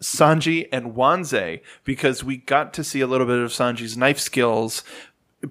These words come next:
but they're, but he's using them like swords. No, it's knife skills 'cause he's a chef. Get it? And also, Wanze is just so magnificently weird.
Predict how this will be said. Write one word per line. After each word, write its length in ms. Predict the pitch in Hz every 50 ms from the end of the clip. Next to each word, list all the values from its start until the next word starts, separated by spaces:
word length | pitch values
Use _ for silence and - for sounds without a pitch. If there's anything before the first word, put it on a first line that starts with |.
| -
but 280 | - 143 127 - - - _
they're, 380 | 143 120 - 139 127 117 - - - _ _ - 110 -
but 120 | - 113 117
he's 220 | 123 123 120 -
using 240 | 123 131 120 127 135
them 140 | 135 156 160
like 160 | 175 190 196
swords. 460 | - - 254 254 240 196 151 147 - 131
No, 200 | 147 180 196 196
it's 140 | 180 - -
knife 180 | 208 220 220 208
skills 280 | - - 139 127 117
'cause 180 | - - 127 127
he's 160 | 135 131 139
a 40 | 147
chef. 380 | - - 196 196 170 - 135
Get 180 | 135 - 147 156
it? 180 | 190 208 - - - - - - - -
And 100 | 151 160
also, 320 | 175 190 190 - 214 208
Wanze 360 | 185 147 139 147 147 147 151
is 160 | 147 147 139
just 260 | - - 127 - - -
so 760 | - - - - 135 135 135 135 139 143 143 143 151 147 - _ - - - _ _ _ _ _ _ _ _ _ _ _ _ _ _ _ _ _ _ _
magnificently 1300 | - 139 139 147 139 135 - 131 135 135 139 143 147 160 160 - - 151 - - 151 - - 139 131 127
weird. 540 | 120 117 123 120 110 95 92 90 - -